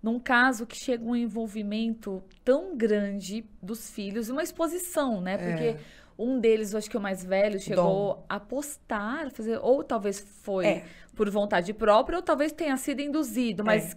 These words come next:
Speaker 1: que situação é essa?
Speaker 2: Ou a rede dele usada para o post.
Speaker 1: É.
Speaker 2: É. É, primeiro, eu sempre tenho uma visão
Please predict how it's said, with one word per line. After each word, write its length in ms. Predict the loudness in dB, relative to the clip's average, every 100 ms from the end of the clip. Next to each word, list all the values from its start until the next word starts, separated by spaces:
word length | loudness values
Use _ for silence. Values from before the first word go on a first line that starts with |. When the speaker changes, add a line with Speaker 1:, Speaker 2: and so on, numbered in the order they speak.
| -10
Speaker 1:
que 160 | -6 -4
situação 640 | -4 -4 -4 -4 -8 -8
é 140 | -6
essa? 80 | 4
Speaker 2:
Ou 380 | 6 6 4 0
a 60 | -2
rede 340 | -2 -2 -4
dele 300 | -4 -4 -4 -4
usada 500 | -6 -4 -4 -4 -4
para 260 | -6 -6
o 40 | -6
post. 460 | -8 -12 -12 -12 -8
Speaker 1:
É. 240 | -6 -8 -12
Speaker 2:
É. 180 | -12 -12 -14 -20 -20 _ _ -20 -20 -20 -18 -18 -18 -20 -20 -20 -6
É, 160 | -6 -6 -14 -16 -8 0
primeiro, 420 | 2 4 6 6
eu 120 | 4
sempre 280 | 2 -2 -2
tenho 180 | 0 2
uma 160 | 4
visão 760 | 2 -2 0 2 4 2 0 -6